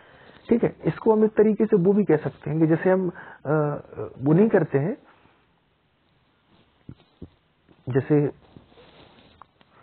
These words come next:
mango से mango एक plant लगाया, planting डिस्टेंस दस meter। अब इसके बीच में हमने कोई short durable crop लगा ली उसमें,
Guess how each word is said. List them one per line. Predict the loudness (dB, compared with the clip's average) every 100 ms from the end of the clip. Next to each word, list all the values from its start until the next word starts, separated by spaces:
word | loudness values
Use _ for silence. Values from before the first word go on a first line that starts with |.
| _ _ _ _ -2
mango | 0 2 2
से | 2
mango | 2 2 2 0 -2 _ _ _ -6
एक | -2
plant | 0 0 2
लगाया, | 0 0 -2 -4 -8 -20 _ _
planting | -4 0 0 2
डिस्टेंस | 0 -2 -2 -2 -4
दस | -4 -4 -2
meter। | -4 -4 -8 -8 -20 -20 -20 -4
अब | 0 0
इसके | 0 0 2
बीच | 2 0 0
में | 0
हमने | 0
कोई | 0 -2
short | 0 0
durable | 2 2 2 0
crop | -2 0 0 2
लगा | 0 0
ली | 0 -2
उसमें, | -4 -6 -8